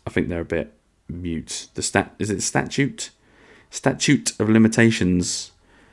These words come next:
past this, like, I don't know, ten years or whatever the phrase, however the phrase is. Just watching the first episode of Game of Thrones, because it's very wintry, and obviously winter, winter is coming. And just a glimpse of Joffrey come on the screen.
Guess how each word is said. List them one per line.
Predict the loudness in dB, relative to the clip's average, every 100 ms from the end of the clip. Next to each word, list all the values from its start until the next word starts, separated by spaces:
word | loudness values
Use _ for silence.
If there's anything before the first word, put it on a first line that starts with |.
| _ _ _
past | 0 0 -2
this, | -4 -4 -2
like, | -2 -2 -6 -20 _ -20 -16 -14
I | -10
don't | -8 -6 -6
know, | -8 -8
ten | -8 -6
years | -6 -4
or |
whatever | -6 -6
the | -8
phrase, | -6 -4 -4 -6
however | -6 -6 -8
the | -10
phrase | -6 -6
is. | -6 -10 -16 -20 -4
Just | -2 2
watching | 2 4
the | 4
first | 4 4 2
episode | 0 2 0
of | 2
Game | -2 -2
of |
Thrones, | -4 -4 -4 -6 -10 -14 _ _ -20 _ -6
because | -2 -2
it's | -2 0
very | 2 4
wintry, | 2 0 -4 -4 -4
and | -6
obviously | -8 -8 -8
winter, | -8 -8 -8 -8 -8
winter | -10 -8 -4 -6
is | -6
coming. | -6 -6 -8 -12 -20 -20 -20 -8
And | 0
just | 2 0 -2 -18 _ _ -10
a |
glimpse | 4 6 6 4
of | 0 -2
Joffrey | -6 2 2 2 -2 -4 -6 -14
come | -4 -2
on | 0
the | -4
screen. | -2 0 0 -4